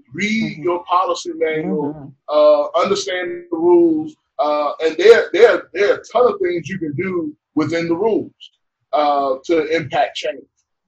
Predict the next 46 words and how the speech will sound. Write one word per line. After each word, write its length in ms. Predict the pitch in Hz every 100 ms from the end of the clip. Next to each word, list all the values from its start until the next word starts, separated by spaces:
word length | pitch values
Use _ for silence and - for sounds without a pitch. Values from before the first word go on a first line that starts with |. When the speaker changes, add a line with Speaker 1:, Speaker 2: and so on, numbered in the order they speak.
| -
Speaker 1:
Because 340 | 165 254 -
some 140 | 208 269
of 40 | 214
the 100 | -
things 240 | - 180 160
that 140 | 156
I've 220 | 175 202
been 120 | 175
able 240 | 156 147 143
to 100 | 135
do 460 | 147 147 139 135 127 _ _
with 160 | 151 147
my 160 | 147 147 -
own, 320 | 170 - 170 - _ -
uh, 180 | 143 -
social 360 | 175 165 151
justice 340 | 135 143 143 127
activism, 520 | 131 - 131 135 131 -
I 140 | 139 -
read 280 | 190 196 196
the 60 |
rules 420 | 208 269 226 -
for 160 | - 381
the 80 | 381
police. 400 | - 320 - - _ _ _ 165
And 140 | 170
I 140 | 190 262
began 320 | 226 214 202
to 120 | - 175 202
ask 140 | 208
the 100 | 180
police, 360 | - 262 294 -
were 120 | 180
they 140 | 208 185
Speaker 2:
Mm. 80 | 175
Speaker 1:
following 380 | 196 208 202 202
their 140 | 208
own 280 | 190 214 208 240
rules 280 | 302 269
and 100 | 190
their 100 | 190 185
own 120 | 214 415
training? 320 | 262 302 -
And 120 | -
you 80 | - -
find 260 | 196 190